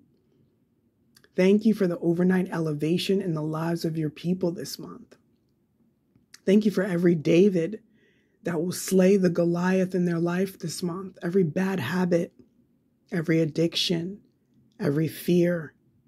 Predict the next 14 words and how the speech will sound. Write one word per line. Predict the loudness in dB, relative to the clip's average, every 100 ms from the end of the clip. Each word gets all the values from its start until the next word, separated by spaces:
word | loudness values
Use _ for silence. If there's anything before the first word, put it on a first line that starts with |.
| _ -8
every | -4 -2 -2
besetting | -2 -4 -2 -2 0 2 -2
sin, | -2 -2 0 -2 -6 -18 _ -12
every | -2 0
giant | 0 0 0 2 0 -2 -8 _ _ -8
that | -6
has | -4 -6
served | -4 -2 -2 -2
as | -4 -4
a |
hindrance | -4 -2 0 0 -4
in | -8
the | -10
past. | -8 -8 -8 -10 -14 -20